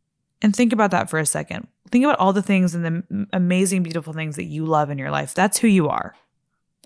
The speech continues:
So focus on what you have, focus on what you love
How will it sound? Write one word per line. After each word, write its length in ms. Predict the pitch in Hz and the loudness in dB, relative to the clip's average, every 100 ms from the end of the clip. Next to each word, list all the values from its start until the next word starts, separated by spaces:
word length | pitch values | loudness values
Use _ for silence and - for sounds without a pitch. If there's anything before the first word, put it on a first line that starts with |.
| _ | _
So 300 | - 208 202 | 2 4 4
focus 440 | 190 202 220 277 269 | 4 0 2 0 2
on 180 | 214 | 2
what 120 | 190 - | 2 2
you 140 | 165 | -4
have, 680 | - - 208 208 202 196 - | -4 -2 0 2 0 -2 -10
focus 300 | - 180 180 | -2 0 0
on 140 | 180 165 | -2 -2
what 120 | 156 | -4
you 180 | 147 139 | -8 -10
love 760 | 147 180 190 190 190 - - | 0 4 6 6 2 -2 -12